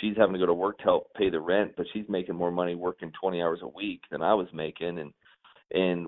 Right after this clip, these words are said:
we had, we had to do a lot of different things. We learned a lot of, we learned how to survive, and we learned, and then the next year we were on our own in Double A. Again, she was working a little bit, and, and, and we're in our own apartment, and we kinda, we got to the big leagues with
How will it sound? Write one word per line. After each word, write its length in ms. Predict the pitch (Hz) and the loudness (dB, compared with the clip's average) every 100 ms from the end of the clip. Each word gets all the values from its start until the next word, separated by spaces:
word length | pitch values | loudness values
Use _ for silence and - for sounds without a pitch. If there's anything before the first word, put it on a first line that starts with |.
| - | 0
we 120 | 113 | 4
had, 240 | 117 78 | 6 4
we 120 | 85 113 | 2 4
had 180 | 127 | 4
to 100 | 123 | 4
do 240 | 107 110 113 | 2 4 4
a 20 | |
lot 240 | 101 101 | 6 4
of 100 | 135 | 4
different 320 | 98 - 76 - | 0 -8 -10 -6
things. 200 | 71 78 | -8 -6
We 120 | 90 | -4
learned 240 | 101 110 107 | -2 2 2
a 20 | |
lot 220 | 87 104 | 4 2
of, 80 | 104 _ - | 0 _ -14
we 100 | 92 | -6
learned 180 | 101 104 | -4 -4
how 60 | 104 | -2
to 120 | 104 | -4
survive, 420 | 101 95 110 85 - - | 0 0 0 -4 -8 -10
and 300 | 82 85 85 | -4 -2 -2
we 100 | 82 | -6
learned, 240 | 85 90 90 | -4 -4 -6
and 140 | 90 | -8
then 80 | 90 | -6
the 60 | 90 | -4
next 200 | 90 - | -6 -8
year 160 | 95 95 | -6 -6
we 180 | 85 87 | -8 -14
were 240 | 85 90 90 | -4 0 2
on 80 | 90 | 0
our 120 | 85 | 0
own 200 | 85 98 | -2 -2
in 80 | 90 | 0
Double 320 | 87 80 82 | 0 0 2
A. 200 | 87 113 _ _ _ _ - | 2 0 _ _ _ _ 0
Again, 200 | 92 90 | 0 0
she 80 | 98 | -4
was 120 | 90 87 | -6 -2
working 280 | 87 - 90 | -2 0 0
a 60 | |
little 220 | 87 87 87 | 2 2 4
bit, 320 | 90 98 - | 4 4 2
and, 220 | 80 78 - | -6 -8 -10
and, 380 | 78 80 78 - | -6 -6 -8 -10
and 220 | - 82 | -8 -8
we're 120 | 82 87 | -4 -2
in 60 | |
our 80 | 85 | 0
own 120 | 85 | 0
apartment, 560 | 82 - 85 82 98 76 | -2 2 2 4 -2 -4
and 80 | 80 | -8
we 80 | 80 | -4
kinda, 280 | 98 87 80 _ _ _ _ - | -2 -2 -4 _ _ _ _ 0
we 100 | 113 | 4
got 240 | - 123 | 4 4
to 60 | 135 | 0
the 100 | 113 | 2
big 200 | 101 101 | 2 4
leagues 280 | 120 131 | 2 2
with 120 | 127 | -2